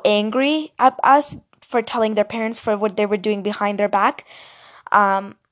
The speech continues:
or, like, that day, you know, they were throwing sticks and we, the parents were outside already, so we told them, um, they're still mad at us, especially that one boy, he's still mad at us.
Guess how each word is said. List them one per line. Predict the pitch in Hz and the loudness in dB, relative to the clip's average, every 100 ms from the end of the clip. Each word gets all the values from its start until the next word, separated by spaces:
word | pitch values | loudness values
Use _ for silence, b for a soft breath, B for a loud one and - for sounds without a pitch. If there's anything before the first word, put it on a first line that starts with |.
| _ - | _ 0
or, | 226 | 4
like, | 208 196 196 - _ _ _ _ 220 208 | 6 6 2 -10 _ _ _ _ -14 0
that | 226 220 | 4 4
day, | 226 208 | 4 -2
you | 208 208 | -2 -4
know, | 196 196 | -4 -4
they | 202 | -4
were | 202 | -6
throwing | - 214 208 | -6 -4 -4
sticks | - - 247 - 202 | -6 0 2 0 -8
and | 196 | -8
we, | 190 196 | -6 -8
the | 185 190 | -6 -6
parents | - 220 214 | 0 0 0
were | 196 | 0
outside | 196 185 254 262 | 0 2 2 4
already, | 220 185 226 220 202 | 4 4 4 4 0
so | 196 | -4
we | 180 | -4
told | 185 247 233 | -4 -2 0
them, | 196 B B B B - | 0 B B B B -4
um, | 196 196 196 | -4 -4 -4
they're | 190 | -4
still | 196 - 190 | -2 0 0
mad | 220 247 | 2 2
at | 190 | 4
us, | 170 180 | 2 -4
especially | - - 208 208 202 | -8 -8 -4 -2 0
that | 180 190 208 | -2 -2 0
one | 202 | -2
boy, | 190 254 196 | 0 0 0
he's | 196 | -4
still | - 196 | -6 -4
mad | 190 220 | -2 -2
at | 247 | 0
us. | 180 180 | -2 -2